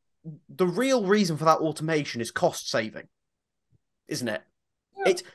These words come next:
Speaker 1: yes, it's
Speaker 2: Yeah.
Speaker 1: quicker.
Speaker 2: Well,
Speaker 1: It might work
Speaker 2: that, that was
Speaker 1: better.
Speaker 2: the, I feel like that was the initial influence, yeah, to save costs, right? 'Cause if you've got one checkout person instead of five people, then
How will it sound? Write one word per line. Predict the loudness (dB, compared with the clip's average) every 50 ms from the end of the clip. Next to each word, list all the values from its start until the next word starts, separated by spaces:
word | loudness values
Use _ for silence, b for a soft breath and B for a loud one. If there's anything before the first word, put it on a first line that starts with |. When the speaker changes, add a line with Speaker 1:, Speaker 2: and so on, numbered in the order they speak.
| b _
Speaker 1:
yes, | 2 2 4 2
it's | 0 -2
Speaker 2:
Yeah. | 0
Speaker 1:
quicker. | 2 2 2 2 4 0 0 2
Speaker 2:
Well, | 4 4 4 4
Speaker 1:
It | 4
might | 6 6 6 6 6 4
work | 6 6 8 8
Speaker 2:
that, | 8 8 8
that | 8 8 8 8
was | 4 2 2
Speaker 1:
better. | 2 2 2
Speaker 2:
the, | 2 4 4
I | 4 4
feel | 4 4 2 4 6
like | 6 6 4 4
that | 4 2 4
was | 2 -2 0
the | 0 0
initial | 2 2 0 0 -2 -2 -2 -2 -2 -2 0 2 2 2 2 0 -2 -6 _ _ _ _
influence, | 0 0 0 0 -4 -4 -4 -4 -4 -4 -8 -12 -6 0
yeah, | 2 2 2 2 -2 -2 -2
to | -2
save | 0 0 2 4 6 6 6 4
costs, | 2 -6 -10 -14 -2 _ 0 0 0 -4 -14 -18 -14 -8
right? | -2 2 4 4 4 4 2 B B B B B B
'Cause | 4 6 6 6 4 0 -6 -10 b b b b
if | 0 2 4
you've | 4 6 6
got | 6 4 4 2 2
one | 6 8 8 8 6 2 0
checkout | 0 0 -2 0 -2 -4 -4 -4 -4
person | -6 -6 -4 -6 -8 -6
instead | -4 -4 -6 -2 -2 -4 -4
of | -4 -8 -10 _ 4
five | 6 6 6 6 0 -4
people, | -6 -6 -8 -6 -6 0 0 0 0 B B B B B B
then | 6 6 6 6 4 2 0 -2